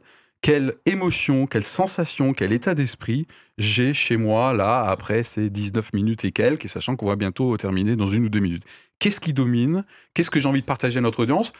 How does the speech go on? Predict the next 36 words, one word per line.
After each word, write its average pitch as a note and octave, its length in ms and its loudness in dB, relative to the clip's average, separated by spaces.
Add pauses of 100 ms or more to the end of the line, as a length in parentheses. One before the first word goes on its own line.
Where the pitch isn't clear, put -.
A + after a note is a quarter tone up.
(340)
pour C#3 240 4
que F3+ 100 4
celle-ci E3+ 400 0
puisse, F3 240 -2
encore C3+ 180 2
une A#2+ 80 2
fois, F3 200 2
se D#3+ 160 -2
positionner, D3+ 840 2
hein ? A2 80 2
C'est A#2 140 -2
un A2 60 0
peu - 120 0
un D3 100 2
curseur. B2 600 0 (320)
Voilà, G2 180 2
je F2 100 -4
rappelle, C#3+ 200 0
c'est - 180 -4
notre A2+ 240 -2
objectif, G#2+ 500 -4
euh, G#2+ 160 0
en G2+ 60 -2
tant A2+ 160 -4
que, F#2 480 -2 (100)
qu'émission. A2 440 -2 (420)
Et A#2+ 80 2
je - 60 -2
clôturerai G2+ 480 0
en G2+ 100 0
répondant F#2 340 -2
moi-même G2 280 0
à G2 40 0
ma F#2+ 120 -2
question. - 280 -10 (960)
Benoît ? G2+ 320 0